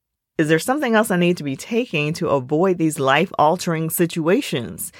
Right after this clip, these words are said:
It's like being on the last car of a roller coaster, slowly ascending, and you hear the people in the very front of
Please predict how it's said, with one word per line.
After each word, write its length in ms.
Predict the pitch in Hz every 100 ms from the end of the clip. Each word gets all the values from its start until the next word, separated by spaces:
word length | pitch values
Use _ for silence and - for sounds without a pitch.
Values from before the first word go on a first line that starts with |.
| - - _ _ _ _ -
It's 140 | 226
like 220 | 254 220
being 220 | 214 262
on 120 | 269 220
the 80 |
last 320 | 170 175 196 -
car 300 | 185 175 170
of 80 |
a 80 | 143
roller 320 | 127 151 175
coaster, 640 | 175 190 180 - 175 170 170 _ _ _ _
slowly 680 | - 156 165 185 202 202 202
ascending, 720 | 190 202 196 190 190 185 -
and 160 | 170
you 80 | 165
hear 200 | 170 202
the 100 | 180
people 380 | - 226 - 190
in 80 | 165
the 40 |
very 240 | 156 190 170
front 320 | - 180 214
of 160 | 202